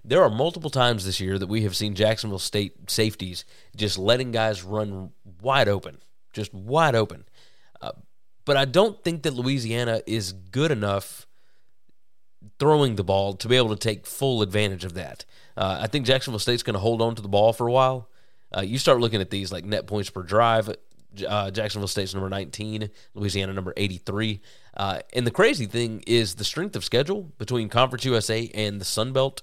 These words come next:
at least the division that Louisiana is in, it's not that different,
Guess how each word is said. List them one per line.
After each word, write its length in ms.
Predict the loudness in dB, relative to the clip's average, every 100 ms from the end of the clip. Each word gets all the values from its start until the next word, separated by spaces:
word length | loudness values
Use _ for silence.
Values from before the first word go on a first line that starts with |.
| -10
at 120 | -6 -2
least 200 | -2 0
the 80 |
division 400 | -2 0 -2 -2
that 260 | -2 -4 -4
Louisiana 520 | -4 -2 -2 -2 -2
is 160 | -2 -4
in, 240 | -6 -8 -14 -20 -20 -20 -20 -12 -6
it's 180 | -2
not 140 | 0 0
that 100 | 2
different, 380 | 0 -2 -12